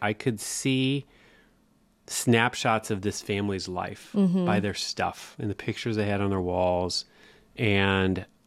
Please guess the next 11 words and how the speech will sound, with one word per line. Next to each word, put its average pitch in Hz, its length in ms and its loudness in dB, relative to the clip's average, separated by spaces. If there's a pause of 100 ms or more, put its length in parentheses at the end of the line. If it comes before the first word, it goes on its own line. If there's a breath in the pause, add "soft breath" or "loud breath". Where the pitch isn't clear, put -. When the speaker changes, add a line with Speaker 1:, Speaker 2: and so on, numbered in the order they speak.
(760)
Speaker 1:
and 131 80 4
it 135 40 6
was 123 160 4
almost 165 420 6
like 135 240 4
I 120 100 2
could 117 320 -2 (220)
see 143 380 -2
this 127 220 -2
photo 123 440 4
book 95 420 -4